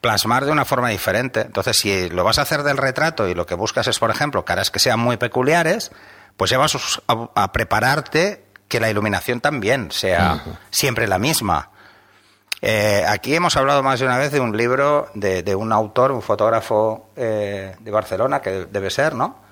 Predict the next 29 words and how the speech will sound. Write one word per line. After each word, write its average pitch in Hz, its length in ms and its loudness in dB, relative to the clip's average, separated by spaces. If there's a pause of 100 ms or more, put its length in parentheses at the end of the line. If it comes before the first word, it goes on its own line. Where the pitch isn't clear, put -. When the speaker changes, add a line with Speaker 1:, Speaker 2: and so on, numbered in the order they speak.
(560)
Speaker 1:
Que 104 260 0
en 101 140 -2
todas 113 260 0
las 117 200 0
entrevistas 110 640 -2
que - 100 -2
hacía 113 220 0
Buenafuente, 120 560 0
pues, 117 120 -2
les 98 140 -8
hacía 117 220 -2
una 113 160 2
foto. 123 320 2
Speaker 2:
Sí. 92 80 2 (260)
Speaker 1:
Bueno, 85 180 0
pues, - 300 -10
Speaker 2:
Ujú. 85 140 -4 (640)
Speaker 1:
esta, 170 500 2
eh, 113 260 2
tiene 143 280 0
como 110 420 2 (340)
proyecto 110 360 0
personal 139 400 0
que 107 80 0
acabó 92 280 2
en 113 60 0
un 123 140 0
libro, 143 520 0
u-, 135 120 -2